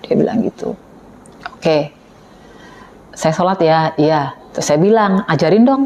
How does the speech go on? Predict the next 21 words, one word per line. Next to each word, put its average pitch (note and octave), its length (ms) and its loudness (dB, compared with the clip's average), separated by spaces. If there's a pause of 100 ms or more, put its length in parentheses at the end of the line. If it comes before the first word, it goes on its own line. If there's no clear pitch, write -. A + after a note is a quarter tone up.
(120)
saya - 160 -2
bilang C#3+ 320 0
gitu. - 240 -8 (400)
"Yah, - 120 2 (1080)
kan D4+ 160 4
katanya D#4 480 2
mau D#4 80 4
ketemu D#4 400 2
Tuhan. A#3 320 0 (400)
Kalau B3+ 320 2
kamu, A#3 220 4 (340)
kalau A3 240 2
kamu A3 320 4
ngikutin G#3+ 280 0
sholat G3 360 -2
yang F3+ 480 4 (560)
sepenuhnya F3+ 560 0
itu, A#3 240 0 (480)
nggak G#3 160 2
kayak - 160 2
gitu. C#4 400 2